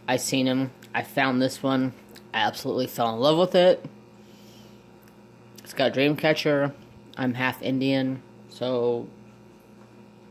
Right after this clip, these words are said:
it kinda went with my house. I have ducks, I have deer's pictures, I have d-, dog pictures. It just kind of went with the flow of everything in my house.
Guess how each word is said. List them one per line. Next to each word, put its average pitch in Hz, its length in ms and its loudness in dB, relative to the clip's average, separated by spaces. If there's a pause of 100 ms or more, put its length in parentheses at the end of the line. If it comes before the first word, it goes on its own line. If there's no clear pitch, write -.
(420)
it - 80 -16
kinda 156 260 2
went 147 280 0
with 123 360 -2 (560)
my 131 140 -2
house. 123 460 -2
I 120 80 -2
have 123 420 -2
ducks, 131 480 0
I 113 120 -2
have 117 400 -6
deer's 131 680 -6
pictures, 131 560 -4
I 117 80 2
have 110 280 -4
d-, 92 160 -14
dog 131 440 0
pictures. 131 720 -4 (560)
It - 80 -2
just 175 240 2
kind 185 200 2
of - 220 0
went 175 240 0
with 165 200 -2
the 156 60 -12
flow 151 440 4
of 135 80 2
everything 135 380 0
in 131 60 -2
my 127 140 -2
house. 120 480 -4